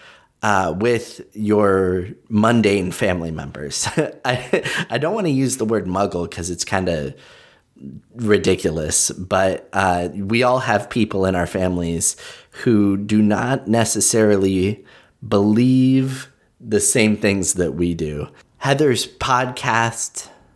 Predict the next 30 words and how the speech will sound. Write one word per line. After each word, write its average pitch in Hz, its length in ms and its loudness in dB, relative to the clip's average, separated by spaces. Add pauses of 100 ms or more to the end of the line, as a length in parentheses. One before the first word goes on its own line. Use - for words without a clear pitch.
(200)
Magic 117 420 -2
in 120 80 2
the 113 80 4
United 104 380 2
States, 107 320 2
is 104 140 0
a 104 40 4
great 117 540 0
way 117 200 4
to - 220 0
introduce 113 600 2
them 110 260 4
to 117 160 2
the 104 140 0
things 110 420 2
that 101 500 0
you 113 260 2
are 98 280 2
passionate 104 600 -2
about 98 400 0 (340)
that 107 160 0
comprise 104 680 0
your 104 220 2
religious 107 640 0
beliefs 110 720 0 (400)
or 98 280 2
your, 90 800 -2 (380)
uh, 90 220 -2
personal 143 580 0
rituals. 110 800 0